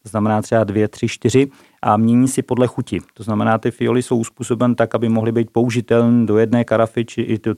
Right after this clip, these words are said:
do, do té druhé sedmilitrové. A v tom okamžiku vy si připravíte vodu, tu, kterou potřebujete. Takže tam je přesně i pro tu rodinu možnost zaměnit jednotlivou směs a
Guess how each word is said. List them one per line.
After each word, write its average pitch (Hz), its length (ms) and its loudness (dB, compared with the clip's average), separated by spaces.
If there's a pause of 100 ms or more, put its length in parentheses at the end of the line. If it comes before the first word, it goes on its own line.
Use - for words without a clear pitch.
do, 104 260 -2
do 107 200 -4
té 101 180 -4
druhé 107 320 0
sedmilitrové. 127 680 2 (340)
A 131 60 -2
v 127 40 -2
tom 127 160 0
okamžiku 127 400 -2
vy 123 60 0
si 127 120 -2
připravíte 120 560 -2
vodu, 117 280 0
tu, 120 160 -8
kterou 117 260 -2
potřebujete. 110 600 0
Takže 101 240 -8
tam 113 260 0
je 113 80 2
přesně 117 360 -8
i 120 100 -2
pro - 180 -4
tu 120 140 -4
rodinu 123 420 0
možnost 120 580 -2
zaměnit 120 680 2 (100)
jednotlivou 113 680 0
směs 123 440 0
a 120 200 -2